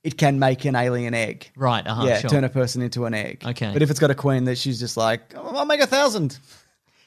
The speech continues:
Speaker 2: Yeah, it's very vague, isn't it?
Speaker 1: Isn't it?
Speaker 2: Yeah.
Speaker 1: Movies, though, you know? And that's
Speaker 2: Yeah.
Speaker 1: great.
Speaker 2: Well, that would have changed the whole continuity of the Alien-averse,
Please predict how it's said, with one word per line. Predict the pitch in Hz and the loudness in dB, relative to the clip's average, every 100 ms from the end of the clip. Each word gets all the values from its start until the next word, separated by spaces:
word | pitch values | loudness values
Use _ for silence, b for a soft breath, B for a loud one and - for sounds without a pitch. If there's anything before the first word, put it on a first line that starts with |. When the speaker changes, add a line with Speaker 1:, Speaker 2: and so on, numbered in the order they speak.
| _ | _
Speaker 2:
Yeah, | 139 | -6
it's | 160 - | -4 -2
very | 466 427 | -4 -2
vague, | 151 123 110 117 | 0 0 0 -2
isn't | 135 135 | -2 0
it? | |
Speaker 1:
Isn't | 349 381 | 2 4
it? | 415 208 160 | 6 4 2
Speaker 2:
Yeah. | 165 156 151 143 | -2 0 0 2
Speaker 1:
Movies, | 370 294 160 | 2 2 4
though, | 131 135 | 6 6
you | 120 151 | 4 2
know? | 226 339 285 - | 0 -2 -6 -6
And | 196 | -2
that's | - 117 | 0 -2
Speaker 2:
Yeah. | - | 2
Speaker 1:
great. | 220 190 - | 4 4 2
Speaker 2:
Well, | 156 | -2
that | 247 | 0
would | 190 | 0
have | 113 | -2
changed | - 131 123 | -2 -4 -2
the | |
whole | 127 131 | -2 -2
continuity | 147 127 135 135 139 | -4 -4 -2 0 -2
of | 135 | -2
the | 143 - | -4 -4
Alien-averse, | 175 185 120 107 113 104 - - | -4 -2 -2 -2 -2 -2 -4 -6